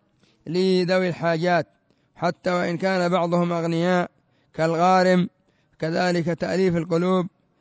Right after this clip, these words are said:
كالمؤلف قلوبه-، المؤلف قلوبهم إلى غير ذلك. فهذا باب عظيم ينبغي أن تعرف أحكامه الشرعية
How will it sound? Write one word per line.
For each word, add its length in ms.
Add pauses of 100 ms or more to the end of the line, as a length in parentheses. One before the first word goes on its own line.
(120)
كالمؤلف 600
قلوبه-، 760
المؤلف 800
قلوبهم 760 (580)
إلى 240
غير 180
ذلك. 480 (460)
فهذا 460
باب 320
عظيم 500 (560)
ينبغي 540
أن 120
تعرف 440 (640)
أحكامه 840 (540)
الشرعية 840